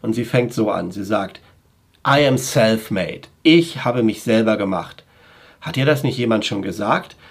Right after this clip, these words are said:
Ich habe mich selbst auf die Welt gebracht, als ich mich entschieden habe, an einem, äh, hellen Montagmorgen geboren zu werden. Dann habe ich herausgefunden und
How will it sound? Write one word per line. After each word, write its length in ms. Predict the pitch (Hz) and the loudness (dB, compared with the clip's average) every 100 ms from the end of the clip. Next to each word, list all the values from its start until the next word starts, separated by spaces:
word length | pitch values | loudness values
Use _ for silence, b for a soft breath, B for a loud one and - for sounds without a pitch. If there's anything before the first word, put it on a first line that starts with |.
| B - | B -2
Ich 300 | 220 - 135 | -2 0 2
habe 220 | 151 165 | 2 2
mich 200 | 120 - | -2 -2
selbst 400 | 123 143 165 - | 0 0 0 -6
auf 140 | 123 | -6
die 160 | - 110 | -4 0
Welt 260 | 117 139 | 0 0
gebracht, 420 | 131 - 117 113 - B B | -4 -2 0 -2 -6 B B
als 180 | 120 113 | -8 -6
ich 120 | - | -6
mich 140 | 113 | -6
entschieden 640 | 127 107 - 151 165 135 113 | -4 -4 -2 0 0 0 0
habe, 300 | 113 110 - | 0 0 0
an 140 | - | -2
einem, 420 | 104 110 110 101 B B B B B | -2 0 0 0 B B B B B
äh, 260 | - - - | -10 -6 -6
hellen 480 | - 143 185 165 127 | 0 2 2 2 2
Montagmorgen 840 | 117 151 135 113 110 110 117 104 | 2 0 0 -2 2 2 2 0
geboren 380 | 95 107 98 92 | -4 -2 -2 -4
zu 200 | - 95 | -8 -6
werden. 360 | 92 90 - - - B B B B B | -4 -6 -8 -18 -20 B B B B B
Dann 240 | 131 185 | 2 4
habe 160 | 156 147 | 4 2
ich 100 | 135 | 0
herausgefunden 920 | 110 117 165 - 135 - 135 127 131 | 2 4 2 0 -6 -2 0 0 0
und 260 | 135 113 | -2 -4